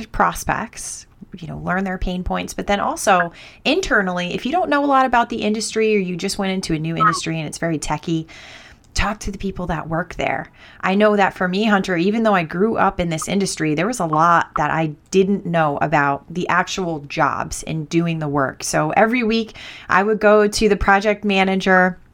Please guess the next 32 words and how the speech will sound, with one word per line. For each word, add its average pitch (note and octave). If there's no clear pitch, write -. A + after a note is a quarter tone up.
and G3+
talk G#3
to G3+
him F#3
and E3
be D3+
like, D3+
"Hey, F#3
what G#3+
jobs A#3
do A3
you G#3
have F#3+
going F3+
on?" E3+
Or F3
specifically, F#3+
I'd E3
say, D#3
"These G#3+
three G3
jobs D#3+
were D#3+
referred. D3+
Can E3+
you D#3
tell F#3
me G#3
about E3+
those D#3
jobs?" D3+
And D#3